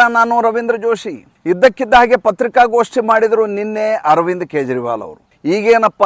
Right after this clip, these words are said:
ಇವರು ರಗಳೆ?" ಅಂತ ನೀವು ಕೇಳಬೇಕು. ಅವ್ರು ಹೇಳ್ತಾರೆ, "ಈಗ ಹೊಸದೊಂದು ಅವ್ರಿಗೆ ಮಾಹಿತಿ ಲಭ್ಯ ಆಗಿದೆ" ಅಂತ. ಏನಪ್ಪ ಮಾಹಿತಿ?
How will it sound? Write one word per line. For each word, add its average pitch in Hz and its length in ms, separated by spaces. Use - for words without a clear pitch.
ಇವರು 180 240
ರಗಳೆ?" 160 420
ಅಂತ 143 180
ನೀವು 143 200
ಕೇಳಬೇಕು. 104 480
ಅವ್ರು 196 240
ಹೇಳ್ತಾರೆ, 185 340
"ಈಗ 165 80
ಹೊಸದೊಂದು 185 640
ಅವ್ರಿಗೆ 175 260
ಮಾಹಿತಿ 156 460
ಲಭ್ಯ 156 300
ಆಗಿದೆ" 120 320
ಅಂತ. 85 140
ಏನಪ್ಪ 180 320
ಮಾಹಿತಿ? 143 680